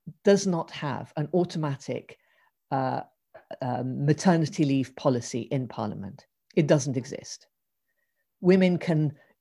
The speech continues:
g-, go and try and ask for some kind of a cover or some kind of support, but there's nothing automatic, which for me is just mind-blowing. And th-, that's just an example of how structurally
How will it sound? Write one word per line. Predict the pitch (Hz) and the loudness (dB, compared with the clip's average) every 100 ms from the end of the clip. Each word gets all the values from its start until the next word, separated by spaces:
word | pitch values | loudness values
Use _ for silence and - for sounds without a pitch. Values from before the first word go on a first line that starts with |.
| - | -10
g-, | 143 - - | -10 -10 2
go | 160 180 180 | 8 8 8
and | 165 | 4
try | - 165 | 2 4
and | 156 - | 4 2
ask | 190 170 156 - | 2 2 -2 -8
for | - 190 117 127 143 | -4 0 2 2 0
some | - 156 | 0 0
kind | - 143 139 | 0 0 0
of | 131 | -4
a | |
cover | - 127 107 98 156 _ _ _ | -4 -4 -2 -4 -4 _ _ _
or | 170 143 | -2 0
some | 151 | 0
kind | 127 135 123 | 0 -2 -4
of | - | -6
support, | - - 127 - - _ - | -8 -4 -4 -4 -12 _ 2
but | 170 | 4
there's | 180 156 | 4 4
nothing | 190 214 - 202 185 | 6 6 4 0 2
automatic, | 180 - 147 123 - - _ _ _ _ _ _ _ _ - | 0 0 -6 -6 -10 -18 _ _ _ _ _ _ _ _ -2
which | 208 196 - | 0 0 0
for | 240 | 0
me | 254 294 | 2 4
is | 208 - | 4 2
just | - 190 - - | 0 0 -2 -4
mind-blowing. | 190 175 170 160 120 - 53 - - _ _ _ _ _ - | 0 2 2 2 -2 -6 -6 -10 -14 _ _ _ _ _ 2
And | 185 185 - _ | 4 4 -2 _
th-, | 190 170 | -6 -2
that's | 185 208 190 - | 0 0 0 0
just | 214 202 | 0 2
an | |
example | 180 151 190 185 165 | 2 4 2 2 0
of | 156 180 | -2 -2
how | 165 165 156 | -2 -2 -2
structurally | - - - 247 - - 147 - 123 160 | -6 -8 -2 -2 -2 -4 -4 -4 -6 -8